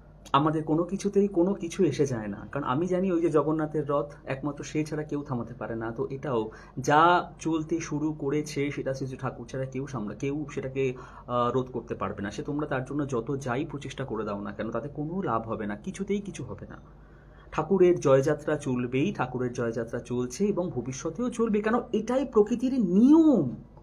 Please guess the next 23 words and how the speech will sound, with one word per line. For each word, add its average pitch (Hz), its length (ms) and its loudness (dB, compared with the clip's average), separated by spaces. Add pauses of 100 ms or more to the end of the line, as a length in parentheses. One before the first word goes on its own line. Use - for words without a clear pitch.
(960)
কদিন 339 400 12
আগে 180 520 8
সৎসঙ্গের - 580 2
আমাদের 262 280 4
বর্তমান 208 420 4
আচার্যদেবের 208 600 2
বড় 170 220 6
ছেলে 156 300 2
অবিন্দা, 190 600 4
তাকে 262 380 2
নিয়ে 320 440 2 (100)
তো 381 120 8
শুরু 302 460 8
হয়ে 254 200 12
গেল। 131 240 8 (1300)
হ্যাঁ, 202 380 8
সে 320 480 8
হয়তো 247 420 10
তার 214 180 10
বডি 175 220 10
ল্যাঙ্গুয়েজ 208 400 6
বা 180 100 10
তার 170 160 8